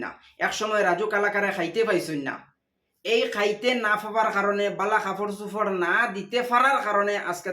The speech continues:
তান বউয়ে তানে ফালাইয়া গেছে গিয়া। তবে আমি আপনারা একটা জিনিস কইতাম চাই, রাজু কালাকারর বউয়ে যদি রাজু কালাকাররে যদি ছাড়িয়া না যাইতা, তাহলে রাজু কালাকারর মুখে দি এই গানটা আইতো না, তাহলে রাজু কালাকার আজকে এই মোকাম পর্যন্ত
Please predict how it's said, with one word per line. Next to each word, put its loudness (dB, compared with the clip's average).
তান 0
বউয়ে 0
তানে -2
ফালাইয়া 0
গেছে -8
গিয়া। -10
তবে 0
আমি -2
আপনারা -2
একটা -4
জিনিস -2
কইতাম -2
চাই, -8
রাজু 0
কালাকারর 2
বউয়ে 4
যদি -8
রাজু -4
কালাকাররে -2
যদি -6
ছাড়িয়া -2
না 4
যাইতা, -2
তাহলে -4
রাজু -4
কালাকারর -2
মুখে -2
দি -10
এই 4
গানটা -2
আইতো -2
না, 0
তাহলে 0
রাজু -4
কালাকার 2
আজকে -2
এই 6
মোকাম 2
পর্যন্ত -2